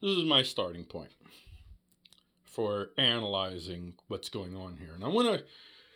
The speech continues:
I wanna make an attempt, and now remember, this is a highly unscientific attempt. I'll tell you my, my background.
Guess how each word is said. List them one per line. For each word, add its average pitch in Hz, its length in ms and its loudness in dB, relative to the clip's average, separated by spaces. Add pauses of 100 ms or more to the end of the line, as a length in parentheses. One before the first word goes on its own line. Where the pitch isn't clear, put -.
(320)
I 143 60 6
wanna 208 180 8
make 180 260 6
an 143 80 6
attempt, 127 720 8
and 127 120 2
now 127 180 2
remember, 143 360 4
this 139 200 2
is 113 180 0
a 101 400 2 (300)
highly 160 300 6
unscientific 143 1040 2
attempt. 139 520 4
I'll 117 120 0
tell 147 300 4
you 117 320 0 (120)
my, 110 320 -2 (220)
my 104 160 -8
background. 147 720 6